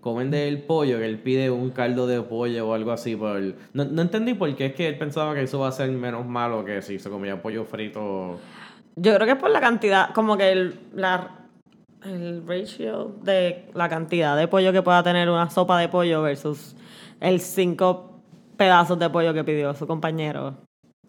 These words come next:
Speaker 2: Él
Speaker 1: Ah,
Speaker 2: probablemente
Speaker 1: que
Speaker 2: pensaba como que, ah, el pollo le echan dos pechuguitas pa' una sopa versus comerme un bucket de Kentucky de, de pollo. Básicamente pidió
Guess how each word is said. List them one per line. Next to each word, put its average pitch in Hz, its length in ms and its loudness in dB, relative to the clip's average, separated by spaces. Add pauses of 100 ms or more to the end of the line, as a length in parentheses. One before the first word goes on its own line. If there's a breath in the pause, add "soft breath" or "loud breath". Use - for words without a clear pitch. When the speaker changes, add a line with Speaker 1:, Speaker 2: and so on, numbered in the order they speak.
(120)
Speaker 2:
Él 165 120 0
Speaker 1:
Ah, - 20 0
Speaker 2:
probablemente 175 380 6
Speaker 1:
que 185 200 6
Speaker 2:
pensaba 180 200 4
como 180 180 2
que, 170 80 4
ah, 311 260 4
el 262 80 2
pollo 208 220 6
le 220 60 6
echan 233 280 2
dos 190 160 4
pechuguitas 208 720 0 (1080 loud breath)
pa' 180 220 8
una 175 220 2
sopa 170 460 0 (800)
versus 160 480 -2
comerme 156 420 0
un 175 140 0
bucket 185 280 6
de 170 100 2
Kentucky 165 480 0
de, 160 200 2 (720)
de 196 160 0
pollo. 165 320 2
Básicamente 160 540 -2
pidió 147 420 -2